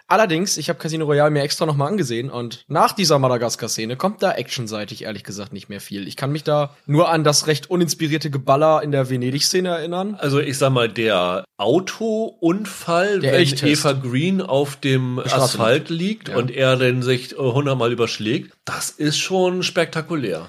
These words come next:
Speaker 1: Spektakulär ist es auf jeden Fall, aber wenn ich dann an diese Miami Airport-Szene denke, wo er da das Flugzeug, dem Flugzeug hinterherläuft, das ist halt so eine Szene, die könnte straight aus einem Pierce Brosnan Bond kopiert sein. Das ist genau das langweilige Materialschlachtgedöns,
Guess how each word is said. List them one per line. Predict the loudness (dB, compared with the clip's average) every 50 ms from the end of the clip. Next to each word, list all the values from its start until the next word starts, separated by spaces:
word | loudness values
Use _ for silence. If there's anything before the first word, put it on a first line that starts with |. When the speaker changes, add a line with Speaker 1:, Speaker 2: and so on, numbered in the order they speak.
| -16
Speaker 1:
Spektakulär | -6 0 0 0 2 2 0 0 2 2 2 2
ist | 2
es | 0 -4
auf | -4 -2 -2
jeden | -2 -2 0
Fall, | 0 2 2 2
aber | 2 2
wenn | 2 0
ich | 0
dann | 0 -2 -2
an | -2 -2
diese | -2 0 0 0
Miami | 2 2 2 4 4 4 4 4 2 0 0 0 -2
Airport-Szene | 0 0 0 0 0 0 2 2 4 4 2 0 -2 -2 -2 0 0 0 0 0 0
denke, | 0 0 0 0 0 -2 -4 -2
wo | 0 0 0
er | 2
da | 2 2 0
das | 0 -2
Flugzeug, | -4 -4 -6 -4 -2 0 0 0 -2 -4 -6 -6
dem | -6 -4
Flugzeug | -2 -4 -2 -2 -2
hinterherläuft, | -2 -2 -4 -6 -6 -6 -6 -6 -6 -8 -10 _ _ _ _ -4
das | -2 0
ist | 2 2 2
halt | 2 2
so | 2 2
eine | 2 2
Szene, | 2 2 2 0 0 0 -2 -2
die | -4 -4
könnte | -2 -2 -2 0 -2 -2
straight | -2 -2 -4 -4 -4 -2 0 0 0 -2 -4
aus | -4 -6 -4 -4 -4
einem | -4 -4 -4 -6 -6
Pierce | -4 -4 -2 0
Brosnan | 2 2 2 2 2 0 0
Bond | 0 -2 -2 -4
kopiert | -6 -10 -8 -6 -6 -6 -6
sein. | -6 -8 -8 -8
Das | -8 -8
ist | -8 -6 -2
genau | 0 2 4 4
das | 4 4 2 0 -4 -6 _ _ _ _ _ _
langweilige | 0 2 2 4 4 4 4 4 4 2 2 4 4 4 4 4
Materialschlachtgedöns, | 2 0 0 2 4 4 4 4 4 2 2 2 0 0 -4 -6 -4 -2 0 0 0 0 0 -2 -4 -6